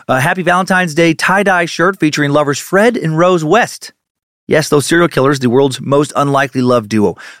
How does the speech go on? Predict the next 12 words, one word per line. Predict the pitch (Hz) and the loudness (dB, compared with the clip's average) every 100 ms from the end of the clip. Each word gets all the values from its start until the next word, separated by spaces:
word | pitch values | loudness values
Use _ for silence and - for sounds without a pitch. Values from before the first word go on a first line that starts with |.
| - | -6
Very, | 113 220 254 202 | 0 2 2 0
very | 127 202 190 | 0 2 2
dark | 160 170 156 | 2 0 0
symbol | - 160 143 | -2 0 0
of | 110 | 0
hope | 113 - - _ _ _ _ - | -2 -4 -12 _ _ _ _ -2
for | 120 | 0
lovers, | 101 78 - - _ _ _ | 0 -2 -16 -20 _ _ _
if | 98 104 | -6 -4
you | 107 | -4
frame | - 127 123 | -2 0 0
it | 120 | 0